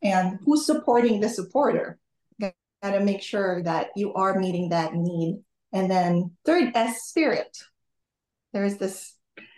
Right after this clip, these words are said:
whatever n-, nourishes your spirit,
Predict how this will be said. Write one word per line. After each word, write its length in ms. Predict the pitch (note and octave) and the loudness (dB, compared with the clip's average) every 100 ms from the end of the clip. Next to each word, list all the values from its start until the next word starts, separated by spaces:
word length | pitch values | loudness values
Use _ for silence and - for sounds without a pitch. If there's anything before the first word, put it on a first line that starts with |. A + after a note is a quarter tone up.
| _ _ | _ _
whatever 460 | - B3 B3+ D#4 D#4 | 0 2 4 2 4
n-, 280 | C#4+ C4 B3 - _ _ _ _ _ _ - - | 4 2 -2 -8 _ _ _ _ _ _ -8 0
nourishes 600 | A3+ C4+ C#4+ C#4+ A3+ A3 | 4 4 4 2 -2 0
your 100 | G3+ | -2
spirit, 600 | G3+ - G3 F#3+ G#3 G#3+ | -4 -4 -2 2 2 0